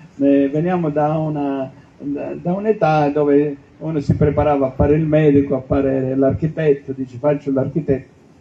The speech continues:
ma oggi o domani non sappiamo più come si fa l'architetto, come si farà il medico. Quindi noi dobbiamo lavorare sull'uomo e sul cittadino, ed è fondamentale, tant'è vero che la scuola è la prima chiamata in causa in negativo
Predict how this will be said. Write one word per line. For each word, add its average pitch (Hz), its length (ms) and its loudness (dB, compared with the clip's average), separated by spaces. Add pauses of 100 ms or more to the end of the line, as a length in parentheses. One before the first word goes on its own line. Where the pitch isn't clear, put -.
ma 170 140 -10
oggi 175 280 0
o 160 60 -2
domani 165 340 -4
non 139 180 0
sappiamo 147 440 -6
più 160 240 -12
come 139 200 -12
si - 160 -20
fa 143 140 -12
l'architetto, 139 600 -4
come 135 240 -14
si 131 160 -16
farà 127 340 -6 (300)
il 147 220 4
medico. 139 560 -2 (340)
Quindi 202 240 2
noi 240 320 0
dobbiamo 196 400 0
lavorare 185 520 0
sull'uomo 196 880 0
e 147 140 0
sul 196 420 0
cittadino, 127 640 -2
ed 165 120 2
è 214 80 4
fondamentale, 185 840 2 (180)
tant'è 160 320 2
vero 175 460 2 (180)
che 151 260 -2
la - 120 -6
scuola 185 360 4
è 147 40 2
la 135 140 2
prima 175 300 0
chiamata 143 460 -6
in 135 140 -4
causa 185 440 -4
in 135 120 -2
negativo 127 640 -8